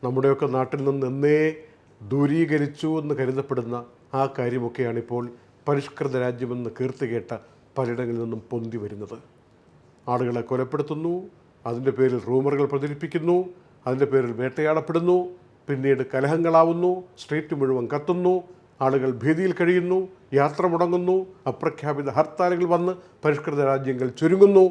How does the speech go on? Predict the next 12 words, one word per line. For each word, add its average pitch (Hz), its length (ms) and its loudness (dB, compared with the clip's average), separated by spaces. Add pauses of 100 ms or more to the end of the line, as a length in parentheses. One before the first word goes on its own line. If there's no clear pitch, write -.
(360)
ഇങ്ങനെയൊക്കെയായി 139 600 2
മാറുന്ന 123 260 -4 (100)
സാഹചര്യം 117 500 -6 (140)
ഒരു 123 180 -4
വശത്ത്. 120 340 -12 (1120)
കിഴക്കിലേക്ക് 202 680 6
പോകുമ്പോൾ 185 420 4 (520)
മറ്റൊരു 147 400 6
രാജ്യത്ത് 180 400 0 (560)
പ്രധാനമന്ത്രിയായ 180 1000 4
വനിത 156 280 2
മാതാശ്രീ 156 960 2